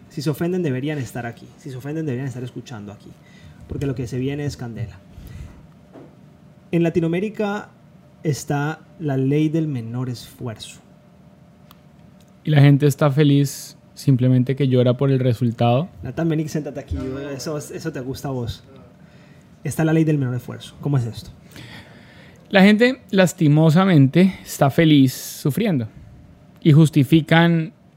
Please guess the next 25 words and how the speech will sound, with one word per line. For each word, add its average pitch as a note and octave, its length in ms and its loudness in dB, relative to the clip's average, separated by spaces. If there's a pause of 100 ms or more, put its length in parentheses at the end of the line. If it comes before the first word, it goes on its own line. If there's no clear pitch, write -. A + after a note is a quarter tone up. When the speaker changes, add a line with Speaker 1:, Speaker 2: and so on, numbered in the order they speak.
Speaker 2:
el, C3 540 4
el B2+ 300 6
mal D3+ 280 6
desempeño, D#3 640 4 (560)
justifican C3 520 2
los C#3+ 120 4
resultados B2+ 560 4
mediocres, D3 600 2 (600)
diciendo D3 800 4
y D3 80 2
excusándose, C#3 960 4
hasta C3+ 260 0
culpando C3+ 400 2
al C#3+ 80 2
presidente. C3+ 680 2 (400)
En B2 100 6
el A#2+ 120 6
caso A#2+ 240 4
de C3 80 2
Colombia, B2+ 420 4
todo B2 160 2
es A#2 80 2
culpa B2 300 4
de C3 60 8
Duque, B2+ 360 4